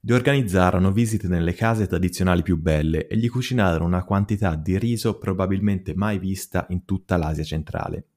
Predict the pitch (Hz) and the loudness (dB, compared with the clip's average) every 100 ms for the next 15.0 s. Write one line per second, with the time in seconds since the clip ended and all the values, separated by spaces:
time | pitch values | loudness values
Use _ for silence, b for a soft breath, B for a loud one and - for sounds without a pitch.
0 | _ _ _ _ _ 98 - 123 107 98 | _ _ _ _ _ -12 -2 0 2 2
1 | 95 98 95 151 143 131 90 92 95 92 | 0 -2 0 4 4 4 2 -2 -2 -2
2 | 82 98 95 - 92 92 92 82 85 92 | -2 -2 -2 -2 0 0 0 0 0 0
3 | 82 71 82 87 80 80 87 120 113 80 | 0 -4 -4 -4 -2 -2 0 -2 -2 -2
4 | 78 - - _ _ - 76 98 101 98 | -4 -4 -8 _ _ -12 -4 0 0 0
5 | 80 - 76 92 80 78 80 - 95 87 | -4 -6 -6 -4 -4 -6 -10 -8 -4 -4
6 | 82 b b b _ 98 87 - 101 98 | -6 b b b _ -2 -2 0 2 2
7 | 78 78 - 95 80 113 92 78 - 82 | 0 -2 -2 -2 -2 -2 -4 -6 -8 -10
8 | 76 _ - 107 - 120 120 110 95 80 | -12 _ -6 -4 0 2 2 2 2 2
9 | 76 76 78 92 87 104 110 110 90 95 | 0 -2 -4 -4 -2 2 4 6 4 4
10 | 82 80 71 71 - - - _ _ 104 | 2 0 0 -4 -8 -10 -14 _ _ 4
11 | 98 107 117 98 82 78 - 95 95 85 | 6 8 8 6 2 0 2 2 2 0
12 | 82 - - 82 76 78 80 73 - 90 | 0 -2 -2 -2 -2 -4 -8 -8 -8 -8
13 | - 92 90 87 101 78 85 - - - | -2 0 2 2 2 2 -2 -6 -8 0
14 | 92 87 82 78 78 78 73 76 78 | 2 4 4 2 0 -2 -2 -2 -6